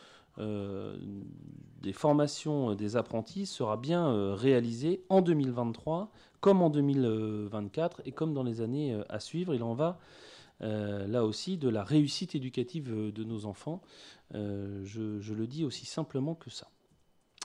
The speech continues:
Gisèle, la parole est à toi. Juste, juste pour un, un, un, un niveau, euh, pardon, juste pour un niveau, pour, pour dire à quel niveau on est,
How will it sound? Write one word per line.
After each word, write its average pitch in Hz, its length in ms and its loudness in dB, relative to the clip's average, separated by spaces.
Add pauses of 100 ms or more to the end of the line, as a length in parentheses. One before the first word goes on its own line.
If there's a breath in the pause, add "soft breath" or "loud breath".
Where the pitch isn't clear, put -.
Gisèle, 156 380 2
la 170 100 4
parole 165 240 2
est 143 100 -4
à 135 40 0
toi. - 220 -10 (1900)
Juste, 190 300 2 (220)
juste 196 280 -4
pour 165 260 2
un, 147 140 4
un, 135 240 2
un, 123 260 0
un 120 100 0
niveau, 160 400 4
euh, 117 180 4 (680 loud breath)
pardon, 123 360 2 (400)
juste - 280 -10
pour - 140 4
un 127 60 6
niveau, 143 300 6
pour, 117 280 -2
pour 127 180 0
dire 160 140 4
à 143 60 4
quel 160 200 2
niveau 147 220 2
on 131 160 4
est, 156 220 0